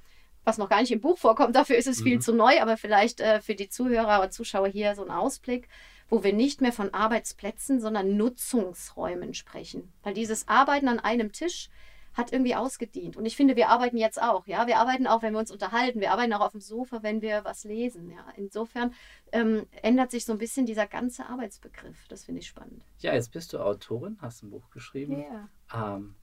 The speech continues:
Speaker 2: wie leicht und schwer ist es dir gefallen, ein Buch zu schreiben?
Speaker 1: Super
Speaker 2: Ist ja dein
Speaker 1: schwer.
Speaker 2: erstes Buch.
Speaker 1: Super schwer.
Speaker 2: Ja?
Speaker 1: Ich hab's total unterschätzt.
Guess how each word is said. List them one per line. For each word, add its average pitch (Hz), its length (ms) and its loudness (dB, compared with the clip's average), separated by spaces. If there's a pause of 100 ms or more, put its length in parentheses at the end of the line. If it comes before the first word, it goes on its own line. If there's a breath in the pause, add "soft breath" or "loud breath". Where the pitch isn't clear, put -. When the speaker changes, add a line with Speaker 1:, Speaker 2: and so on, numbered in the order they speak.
(500)
Speaker 2:
wie 120 340 -12
leicht 123 300 -2
und 131 80 -10
schwer 147 200 -8
ist - 140 -12
es 127 140 -12
dir 117 120 -4
gefallen, 117 340 -8
ein 123 40 -8
Buch - 120 -16
zu - 120 -18
schreiben? - 320 -16 (140)
Speaker 1:
Super 294 400 6
Speaker 2:
Ist 160 80 4
ja 170 60 0
dein 208 80 10
Speaker 1:
schwer. 208 100 6
Speaker 2:
erstes 185 140 6
Buch. 113 300 -4
Speaker 1:
Super 440 540 8
schwer. 233 420 6
Speaker 2:
Ja? 170 240 8 (140 loud breath)
Speaker 1:
Ich 285 220 2
hab's - 240 2
total 240 460 4
unterschätzt. - 720 -6